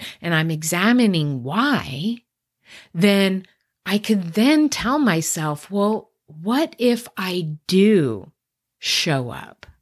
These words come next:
And what if I allow myself to be comfortable and I allow myself to experience something different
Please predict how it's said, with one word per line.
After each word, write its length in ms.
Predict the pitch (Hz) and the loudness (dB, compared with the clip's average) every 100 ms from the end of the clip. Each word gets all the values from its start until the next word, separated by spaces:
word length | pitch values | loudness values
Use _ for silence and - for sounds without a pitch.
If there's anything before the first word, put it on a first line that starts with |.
| _ _ _ - - - | _ _ _ -12 -12 -2
And 340 | 214 196 180 - - | 2 2 2 -4 -8
what 460 | 170 226 311 285 - | 0 2 4 2 0
if 340 | 208 185 185 - | 2 2 -2 -10
I 400 | 190 180 165 156 - - _ - | -6 -2 -2 -4 -8 -20 _ -8
allow 880 | 202 190 180 185 196 226 269 294 | -6 -6 -6 -2 0 2 4 4
myself 1160 | 285 294 294 277 - - 156 147 151 151 - - _ - | 4 4 4 2 0 -2 0 0 0 -4 -10 -20 _ -10
to 100 | 170 | -4
be 160 | 165 160 | 0 -2
comfortable 960 | - 135 123 - 156 147 196 269 381 _ _ _ _ _ - - - | -4 -8 -8 -8 -8 -4 -2 -2 -4 _ _ _ _ _ -12 -12 -4
and 180 | 190 196 | -2 0
I 300 | 175 185 185 - - - | 2 0 0 -6 -10 -2
allow 800 | 196 185 180 196 233 277 302 302 | 0 0 0 0 2 2 4 4
myself 1000 | 277 262 240 - - 170 160 160 170 - - _ - | 4 4 4 2 0 2 2 2 0 -6 -20 _ -4
to 180 | 180 - 170 | -2 -2 -4
experience 1120 | - - - - - 160 165 185 220 220 - | -4 -4 -2 -4 -2 2 4 4 4 2 -4
something 760 | - - 175 185 - 233 247 220 | -4 -2 -2 -2 0 2 2 0
different 640 | 120 - - 180 254 | -4 -8 -6 -4 -4